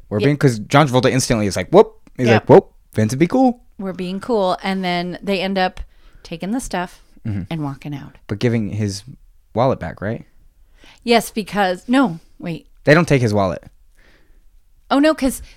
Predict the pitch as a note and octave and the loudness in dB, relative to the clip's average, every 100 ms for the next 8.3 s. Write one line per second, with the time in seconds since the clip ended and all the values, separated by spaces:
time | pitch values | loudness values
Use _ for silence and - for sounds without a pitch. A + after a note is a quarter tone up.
0 | - B3+ B3 B3 A#3 A#3 A3+ - A3+ A3+ | -4 0 0 0 -2 0 -2 -2 -6 -6
1 | - G#3+ G#3 F#3+ - G#3+ G#3 F3 D3+ C#3 | -4 -2 -2 -4 -4 -2 -2 -4 -4 -4
2 | D3+ - F#3 G3+ G3 F3+ - E3 D3+ F#3+ | -6 -6 -6 -4 -6 -8 -8 -8 -8 -10
3 | F#3 C#4+ F#3 E3+ - G3+ A3 G#3+ G3 F3+ | -8 -6 -6 -6 -8 -6 -4 -6 -6 -6
4 | D3 - - D3 E3 C#3+ D3+ F#3 F#3+ E3 | -8 -12 -14 -4 -4 -4 -6 -4 -2 -2
5 | F#3+ - - - - A3 G3 G3 G#3 G3+ | -4 -8 -20 -16 -4 0 0 0 -2 2
6 | G3+ G3+ C3 C3 - C3+ F#2+ - - _ | 2 4 2 2 2 2 0 -6 -16 _
7 | - - - - _ - F3+ G3+ F3+ G3 | -20 -20 -20 -20 _ -18 0 2 2 -2
8 | F#3+ F3+ | -6 -8